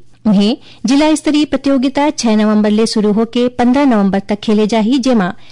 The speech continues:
ब्लॉक स्तर के विजेता खिलाड़ी भाग लिही। संभाग स्तरीय प्रतियोगिता के आयोजन चौबीस ले तीस नवंबर तक संभावित है, जेमा बस्तर संभाग के जम्मो सात जिला के विजेता खिलाड़ी हिस्सा लिही।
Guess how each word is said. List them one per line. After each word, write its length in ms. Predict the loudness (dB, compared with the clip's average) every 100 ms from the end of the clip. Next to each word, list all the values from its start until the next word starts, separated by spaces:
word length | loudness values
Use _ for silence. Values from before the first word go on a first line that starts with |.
| -8
ब्लॉक 300 | -2 -2 -2
स्तर 240 | -6 -4 -4
के 120 | -2
विजेता 420 | -2 -2 -2 -2
खिलाड़ी 440 | -2 0 0 -2 -2
भाग 260 | -2 0
लिही। 280 | 0 2 0 -2 -10 -20 _
संभाग 440 | -2 0 2 0 -2
स्तरीय 300 | -4 -2 -2
प्रतियोगिता 580 | -2 -4 -2 -2 -2 -4
के 140 | -4
आयोजन 500 | -2 0 0 0 0
चौबीस 420 | 0 -2 -2 -4 -2
ले 120 | -2
तीस 280 | -2 -4 -2
नवंबर 300 | 0 0 -2
तक 200 | -4 -6
संभावित 540 | -2 -2 0 0 -2 -2
है, 120 | -2
जेमा 320 | 0 0 0
बस्तर 340 | -2 -4 -4 -4
संभाग 400 | -2 -2 -2 -4
के 160 | -4
जम्मो 340 | -2 0 0 0
सात 260 | -2 -4 -2
जिला 180 | -4 -4
के 120 | -4
विजेता 360 | -4 -4 -4 -6
खिलाड़ी 440 | -2 -2 0 -2
हिस्सा 280 | -2 -4 -2
लिही। 320 | 0 0 0